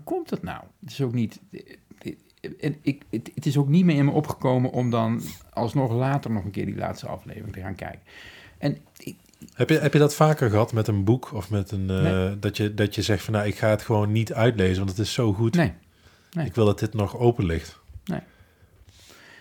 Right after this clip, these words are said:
Speaker 1: Nee.
Speaker 2: Dat, dat, dat zou ik als verklaring, eh, dan, eh, noemen. Je wilde gewoon niet dat het afloopt.
Speaker 1: Nee, dat was
Speaker 2: Oké.
Speaker 1: het niet.
Speaker 2: <laughs>
Speaker 1: Gaat nu mijn deurbel?
Speaker 2: Volgens mij gaat jouw deurbel.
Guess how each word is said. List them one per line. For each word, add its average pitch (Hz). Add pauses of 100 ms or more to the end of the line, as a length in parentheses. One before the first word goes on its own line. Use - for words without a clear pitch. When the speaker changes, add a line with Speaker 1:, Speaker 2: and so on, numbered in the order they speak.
(220)
Speaker 1:
Nee. 165
Speaker 2:
Dat, 113
dat, 117
dat 127
zou 107
ik 110
als 101
verklaring, 87
eh, 87
dan, 87
eh, 87
noemen. 87 (100)
Je 104
wilde 107
gewoon 104
niet 110
dat 104
het 95
afloopt. 92 (1300)
Speaker 1:
Nee, 117
dat 131
was 151
Speaker 2:
Oké. 131
Speaker 1:
het 113
niet. 92
Speaker 2:
<laughs> - (580)
Speaker 1:
Gaat 127
nu 147
mijn 139
deurbel? 120
Speaker 2:
Volgens 139
mij 151
gaat 107
jouw 95
deurbel. 92